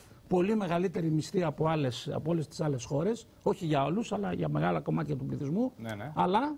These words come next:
Speaker 1: υπάρχουν πλέον εντελώς διαφορετικές σχέσεις.
Speaker 2: Μάλιστα.
Speaker 1: Ε, και όλα αυτά, ε, θα είναι μπροστά τους,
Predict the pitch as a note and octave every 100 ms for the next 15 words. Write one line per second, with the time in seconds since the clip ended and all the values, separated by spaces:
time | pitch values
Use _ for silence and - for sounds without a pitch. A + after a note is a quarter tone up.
0 | - - - C4 C4+ A3+ D#3+ A3 C4 C4+
1 | - F#3 F3 G#3+ A#3 A#3+ G3 F#3+ - A#3
2 | - B3+ - - - - - - - -
3 | - - - C#3+ - - D#3+ - F#3+ F3
4 | G3 C4 C4 - - C4+ D4 - - -
5 | F#3 - E3+ F3 - - - - E3+ F3
6 | - B3+ A3 A3+ F3 - F3+ E3+ - C#4
7 | - -